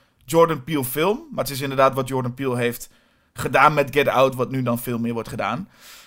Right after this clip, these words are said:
Eh, maar er zitten kleine vleugjes van, ik weet niet of het humor is, maar ze proberen met die,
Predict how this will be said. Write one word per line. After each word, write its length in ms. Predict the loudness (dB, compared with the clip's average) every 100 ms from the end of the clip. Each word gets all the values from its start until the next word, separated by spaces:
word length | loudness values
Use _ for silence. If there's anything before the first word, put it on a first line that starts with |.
| _
Eh, 300 | 4 4 6
maar 140 | 4 2
er 60 |
zitten 260 | 0 -2 2
kleine 260 | 4 4
vleugjes 500 | 2 2 2 2 -4
van, 220 | 0 0 0
ik 140 | -4
weet 120 | -2
niet 80 | -2
of 60 | -2
het 100 | -2
humor 280 | 0 0 0
is, 200 | -4 -4
maar 120 | -6
ze 80 | -6
proberen 400 | -4 -2 -2 -2
met 180 | -4
die, 340 | -4 -8 -8